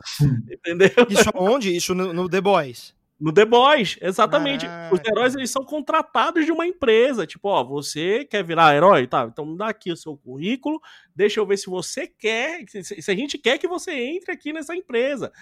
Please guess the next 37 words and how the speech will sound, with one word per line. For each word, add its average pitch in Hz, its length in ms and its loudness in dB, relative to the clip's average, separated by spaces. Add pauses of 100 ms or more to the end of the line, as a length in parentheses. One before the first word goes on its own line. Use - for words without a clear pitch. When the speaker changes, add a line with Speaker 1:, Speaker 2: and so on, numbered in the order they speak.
(240)
Speaker 2:
Sabe? 220 300 -2
Tipo, 254 200 -12
é, 247 160 -6
é 254 100 -4
muito 302 340 -2
legal, 165 340 2
é 160 60 -2
muito 220 160 -6
interessante 302 580 -10
isso. 269 120 -10 (220)
E 226 120 0
o 339 100 2
vilão 302 720 0
é 214 140 -2
o 247 140 -2
cara 254 280 0
que 285 140 -8
quer 262 200 -2
desmascarar 269 840 0
o 359 100 2
herói, 226 460 0
é 165 100 -6
o 175 60 -10
cara 202 220 -4
que 240 120 -14
quer, 240 160 -6
tipo, 233 400 -4 (280)
"Olha, 135 380 2 (280)
herói 139 260 2
não 185 100 2
é - 20 0
tudo 185 260 -8
isso 202 120 -6
que 196 100 -18
todo 202 200 0
mundo 214 160 -2
fala." 151 500 0